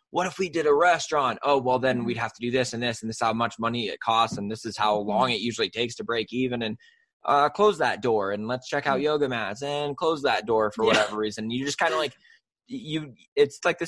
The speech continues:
Speaker 1: same as college. A lot of people, like, get there, and then they're just like, "Time to close some doors and change
Speaker 2: Right.
Speaker 1: my major," and you kinda did that in entrepreneurship. Something that I, this quote that I really like that you seem, your story seems to embody is, uh, "Miracles happen when opportunities and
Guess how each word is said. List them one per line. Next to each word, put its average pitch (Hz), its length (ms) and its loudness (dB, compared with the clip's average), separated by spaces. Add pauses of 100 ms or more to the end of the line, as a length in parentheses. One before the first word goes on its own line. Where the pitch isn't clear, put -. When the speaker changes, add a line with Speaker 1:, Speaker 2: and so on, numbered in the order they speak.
Speaker 1:
same 220 140 4
as 143 120 -2
college. 180 400 6
A 123 80 0
lot 127 160 6
of 127 80 -4
people, 135 200 2
like, 123 300 4
get 139 240 4
there, 139 240 6
and 131 140 4
then 123 180 0
they're 120 140 2 (100)
just 110 100 -6
like, 107 180 -4
"Time 180 220 2
to 170 80 0
close 190 300 0
some 190 160 -2
doors 180 380 6
and 123 100 -2
change 143 260 -2
Speaker 2:
Right. - 120 -2
Speaker 1:
my 135 40 -2
major," 131 380 0
and 117 100 -4
you 123 120 -2
kinda 123 280 0
did 120 180 -4
that 113 160 2
in 110 60 -10 (120)
entrepreneurship. 120 720 -4 (520)
Something 156 460 0
that 131 80 2
I, 117 400 4
this 117 240 -2 (140)
quote 165 200 0
that 151 100 4
I 123 60 4
really 113 260 0 (200)
like 120 260 -2
that 104 240 -2
you 110 80 -6
seem, 117 400 -6
your 113 140 -2
story 123 320 2
seems 113 240 -4
to 107 80 -4
embody 113 540 2 (100)
is, 104 320 -2
uh, 98 240 0 (560)
"Miracles 143 560 4
happen 127 500 2
when 101 420 -2
opportunities 123 960 2
and 107 280 -2